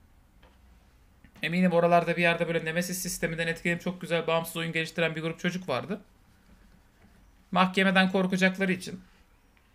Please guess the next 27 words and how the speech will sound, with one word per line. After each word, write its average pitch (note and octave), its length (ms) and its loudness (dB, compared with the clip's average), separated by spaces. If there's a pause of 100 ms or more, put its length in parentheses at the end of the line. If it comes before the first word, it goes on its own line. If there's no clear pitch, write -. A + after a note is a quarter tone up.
(160)
e, C#3 160 -2
haklarını F3 440 0
arayacak F3 340 -2
bütçeleri, E3+ 420 -4
finansları E3+ 440 -4
olmadığı F3+ 340 0
için B2 320 -10 (420)
giremeyecekler C#3+ 720 0
bu C#3 80 -14
işe. G#3 280 -10 (920)
E, F3 640 4 (920)
giremeyecekler F#3 560 -2
için F#3 180 -4
de G3+ 60 0
ne A3 80 0
olacak? G3 300 -2
Biz G3+ 120 -2
oyun F#3+ 160 0
sektöründe F3+ 500 -2
daha F#3+ 140 6
güzel E3 260 0
oyunlar D3+ 280 0
göremeyeceğiz. D3+ 720 -2 (160)
Ya - 80 -8
bunun E3+ 160 0
zararı D#3+ 440 2
bizedir. D#3 480 -4